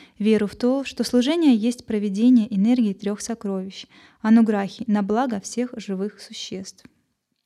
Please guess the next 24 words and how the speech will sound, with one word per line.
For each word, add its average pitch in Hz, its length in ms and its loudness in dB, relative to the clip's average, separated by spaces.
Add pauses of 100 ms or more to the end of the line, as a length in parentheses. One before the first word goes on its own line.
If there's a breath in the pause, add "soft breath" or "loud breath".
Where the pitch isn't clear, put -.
(500 loud breath)
Служение 269 500 4
является 262 440 2
добровольной 226 480 4
деятельностью 220 640 -2
с - 60 -6
целью 247 360 0
выработать 233 500 -4
в - 40 -16
себе 233 440 0 (340 loud breath)
разнообразные 233 680 6
йогические 247 500 -4
качества 190 680 -8 (500 soft breath)
в - 40 -4
разнообразных 226 640 4
ситуациях, 202 840 -4 (420)
а 202 80 -4
потому 233 380 6
высокая 233 460 0
мотивация 202 600 -2
в - 20 -14
процессе - 460 -6
служения 208 600 0
очень 208 360 -6
важна. 202 580 -4